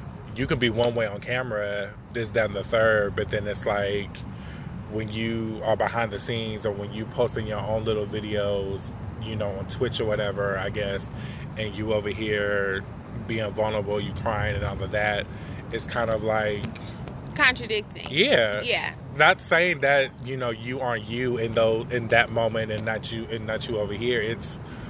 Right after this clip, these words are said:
Speaker 1: you know, in a sense of where is the connection? I feel like
Speaker 2: Mm-hmm.
Speaker 1: we're disconnecting from ourselves because,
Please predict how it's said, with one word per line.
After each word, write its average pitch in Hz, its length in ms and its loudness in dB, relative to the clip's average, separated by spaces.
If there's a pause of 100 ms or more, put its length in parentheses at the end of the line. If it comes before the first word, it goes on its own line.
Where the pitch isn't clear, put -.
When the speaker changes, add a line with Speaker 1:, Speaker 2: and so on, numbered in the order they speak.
(800)
Speaker 1:
you 127 120 0
know, 110 500 4
in 127 140 2
a 123 80 6
sense 139 360 2
of 117 320 6
where 120 320 6
is 113 720 0 (1400)
the 117 120 4
connection? 113 560 -2
I 104 80 -2
feel 123 160 -2
like 113 180 2
Speaker 2:
Mm-hmm. 453 220 0
Speaker 1:
we're 123 100 2
disconnecting 113 840 -4
from 107 240 -4
ourselves 113 560 0
because, 104 840 -4